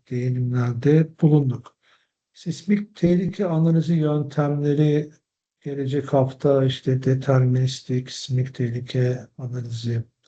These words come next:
probabilistik sismik tehlike analizi. Ama neticede bu sismik tehlike analizi istatistiksel sismolojiye dayanıyor.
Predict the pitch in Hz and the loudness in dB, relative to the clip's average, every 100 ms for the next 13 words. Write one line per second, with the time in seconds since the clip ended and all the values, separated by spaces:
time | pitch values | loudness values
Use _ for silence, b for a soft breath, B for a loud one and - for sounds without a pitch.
0 | _ - 123 120 123 120 127 - 123 - | _ -8 -6 -2 -2 0 -4 -2 -4 -2
1 | 131 - 127 127 123 117 120 123 110 110 | -4 -2 -4 -4 -6 -4 -2 0 0 2
2 | 110 160 202 b b b _ _ _ 143 | 0 0 -2 b b b _ _ _ 2
3 | 151 147 151 151 147 135 151 151 131 135 | 2 4 2 2 2 4 4 2 0 -2
4 | - 156 - 135 131 131 147 147 131 127 | 2 2 2 4 4 4 2 2 4 4
5 | 127 131 170 165 - _ _ _ _ _ | 2 2 2 2 -4 _ _ _ _ _
6 | - - - 135 139 - 135 127 156 135 | -14 -6 -2 -2 -4 -6 -6 0 2 2
7 | 131 - 135 - 127 117 117 123 120 113 | 0 -4 -6 -2 0 0 -2 -2 -2 -2
8 | - 107 104 104 110 151 | -2 -2 2 2 2 2